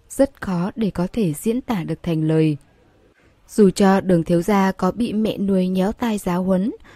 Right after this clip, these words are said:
nói đề bài trên đề thi dễ như thế mà vẫn có thể không thi đạt được – có phải là cần đi làm kiểm tra trí tuệ không?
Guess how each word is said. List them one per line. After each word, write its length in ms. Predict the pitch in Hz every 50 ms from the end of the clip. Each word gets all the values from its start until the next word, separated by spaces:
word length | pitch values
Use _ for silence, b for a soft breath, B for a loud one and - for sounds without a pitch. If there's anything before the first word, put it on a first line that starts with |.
| B B
nói 420 | 240 220 214 202 202 220 277 415 - _ _ -
đề 160 | 196 226 214
bài 180 | 190 202 196
trên 220 | 196 - 247 254 220
đề 140 | 202 175 156
thi 200 | - - 196 196
dễ 200 | 185 - 226 -
như 160 | 247 254 247 226
thế 360 | - 208 202 196 208 269 415 B B B B B
mà 240 | 254 233 226 220
vẫn 320 | 196 202 - 240 247 294 403 466 - _ _ -
có 160 | 202 190 202
thể 300 | - - 262 214 175 151
không 340 | - - - - 254 240 240
thi 200 | - - 247 226
đạt 280 | - 180 165 165 -
được – 240 | 165 165 165 170 - _ b b b b b b b b b b b b b b
có 120 | - 240
phải 220 | 226 - 220 180 165
là 400 | 165 160 160 165 165 165 160 156 b b b -
cần 200 | 240 233 226 -
đi 120 | 277 269
làm 200 | 247 226 196 180
kiểm 300 | - - 226 202 170 156
tra 220 | - - 196 196
trí 220 | 196 - - 185 180
tuệ 240 | - - 247 214 -
không? 340 | - 208 196 214 202 170